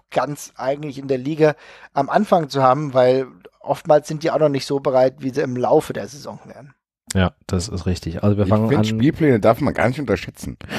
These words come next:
Speaker 2: Nee.
Speaker 3: Also
Speaker 1: Nee.
Speaker 3: deswegen bin ich auch nicht auf seinen Witz eingegangen, weil Spielpläne können auch, ich find, äh, Spielpläne sind einer der unterschätztesten Faktoren, was Saisonverläufe betrifft. Weil wenn du am Anfang, Marvin hat's ja gesagt, ich hab mich mit Axel drüber unterhalten, bei Köln ist, glaub ich, so,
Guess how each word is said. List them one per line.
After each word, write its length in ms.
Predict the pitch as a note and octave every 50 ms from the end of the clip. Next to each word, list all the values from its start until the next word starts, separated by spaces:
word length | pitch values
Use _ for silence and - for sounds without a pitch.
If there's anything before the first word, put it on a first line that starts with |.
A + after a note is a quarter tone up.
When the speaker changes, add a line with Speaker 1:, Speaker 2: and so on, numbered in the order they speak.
| - - -
Speaker 2:
Nee. 300 | - G2 F#2 G2 G2 G2+
Speaker 3:
Also 160 | - E2 C#3+ F#3
Speaker 1:
Nee. 100 | A#3+ A#3+
Speaker 3:
deswegen 300 | F2+ D#2 F#2 G#2 G#2+ F#2+
bin 80 | G#2+ A2
ich 100 | A2 A#2
auch 60 | A2
nicht 120 | A2 A2 A#2+
auf 100 | G#2+ F#2+
seinen 160 | G2+ F#2 G2+
Witz 140 | B2 - -
eingegangen, 320 | F2 D#2+ D#2 D#2 D#2 D#2+
weil 100 | D#2 D#2
Spielpläne 480 | - - G#2 B2 C3 - E3 C3+ G#2 F#2
können 260 | - A#2+ A#2 G#2+ B1+
auch, 300 | B1+ F#2 A#2+ C3+ - - _ _ - - - _ _ _
ich 60 | -
find, 180 | - A2 C3 -
äh, 140 | D2+ D#2 - F2 D#2+
Spielpläne 440 | D2+ - - G#2 B2+ C#3 D#3+ C3 G#2
sind 140 | F#2 F#2 -
einer 160 | G2+ G2+ F#2+
der 80 | G2 F2+
unterschätztesten 640 | F2+ F2+ E2+ - A2+ A#2 - - F#2+ - - G2
Faktoren, 440 | - - F#2 - - - A2 B2+ B2
was 140 | F#2+ E2+ -
Saisonverläufe 640 | - D2+ C2+ F2 A2 - - A#2 - A#1+ B1+ D2+ C2+
betrifft. 360 | B1+ C2 - - - - _ - _ _ - - - - - - - _ _
Weil 260 | - D#2 D#2+ F2 E2 D#2+
wenn 180 | F2+ F#2 F#2+
du 140 | F2+ F#2+ F2+
am 160 | E2 E2+ D2+
Anfang, 380 | F#2 B2 B2+ - C#3 B2+ A2 G2+
Marvin 240 | F2+ F#2 A#2 A#2 A2+
hat's 120 | A2 F#2+
ja 80 | - G#2+
gesagt, 260 | F2 E2+ F2 G#2 F2+
ich 120 | D#2 D#2 G#2
hab 80 | G#2
mich 100 | A2 G#2+
mit 120 | G2+ - -
Axel 240 | - - - C3+
drüber 180 | B2+ B2+ A#2+ B2
unterhalten, 320 | A#2+ G#2+ A2 A#2+ A#2 A#2
bei 100 | G2+ D#2+
Köln 320 | - - - F2+ G#2+ C3+ C#3
ist, 120 | B2 -
glaub 180 | - A#2+ A#2+ A#2+
ich, 80 | A#2+
so, 180 | - B2 B2+